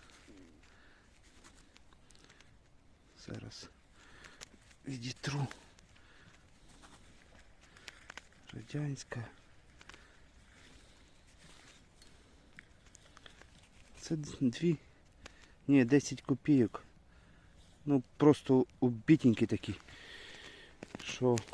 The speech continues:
який рік, так зразу і не скажеш. Ну, можливо, на обзорі Альона перед,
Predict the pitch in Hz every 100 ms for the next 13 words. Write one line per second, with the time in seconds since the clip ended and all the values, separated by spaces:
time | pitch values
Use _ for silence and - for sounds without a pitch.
0 | - - - - - - - - - -
1 | - - - - - - - - - 110
2 | - 117 113 135 - - - - - -
3 | - - - 107 101 107 117 113 107 110
4 | 110 - 98 98 95 95 - - - -
5 | - - - - - - - - - -
6 | - - - - - - - - - -
7 | - - - - - - - - - 220
8 | 190 151 127 139 131 131 127 123 127 131
9 | 101 95 98 98 - 104